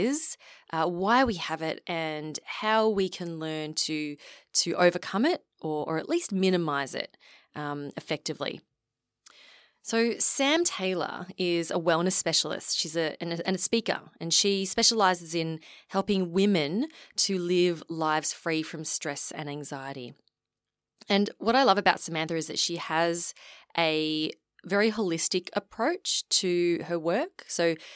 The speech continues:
she, she understands how mind and body need to work together to overcome anxiety. And she believes that, you know, we all deserve to feel strong and to feel in charge of our lives.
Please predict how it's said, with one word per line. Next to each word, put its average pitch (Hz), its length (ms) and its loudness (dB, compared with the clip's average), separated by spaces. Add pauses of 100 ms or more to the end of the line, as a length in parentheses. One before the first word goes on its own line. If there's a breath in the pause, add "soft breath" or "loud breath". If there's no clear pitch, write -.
(120)
she, 196 340 0
she 214 160 4
understands 202 480 2
how 185 320 0
mind 165 360 -2
and 156 160 -4
body 156 520 -4 (240 loud breath)
need 175 380 0
to 180 100 0
work 151 240 -2
together 135 460 -8 (200)
to 175 160 0
overcome 156 400 -4
anxiety. 139 680 -8 (480 loud breath)
And 156 420 -2 (180)
she - 280 -2
believes 156 340 -6
that, - 240 -10
you 151 60 -12
know, 156 100 -8
we 170 140 -2
all 240 120 0
deserve 220 360 0
to 160 80 -4
feel 135 200 -10
strong - 480 -4
and 147 120 -10
to 139 240 -6 (400 loud breath)
feel 175 240 2
in 156 100 -4
charge 143 400 -4
of 139 220 -10
our 135 160 -6
lives. 127 540 -10